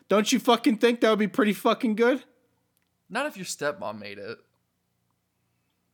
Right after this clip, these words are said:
Speaker 1: That's true. She also makes a
Speaker 2: Yeah.
Speaker 1: French toast casserole with, uh,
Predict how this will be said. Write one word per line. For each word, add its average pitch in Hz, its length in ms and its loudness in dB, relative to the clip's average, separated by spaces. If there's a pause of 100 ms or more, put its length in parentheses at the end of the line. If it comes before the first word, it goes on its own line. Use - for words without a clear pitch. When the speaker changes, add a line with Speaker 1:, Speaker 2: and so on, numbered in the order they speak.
(560)
Speaker 1:
That's 120 140 -12
true. 82 300 -12 (1200)
She - 140 -4
also 151 220 0
makes 151 260 2
a 131 120 2
Speaker 2:
Yeah. 123 60 2
Speaker 1:
French 123 320 -4
toast 107 280 -4
casserole 90 560 -4
with, 82 240 -8
uh, 80 300 -6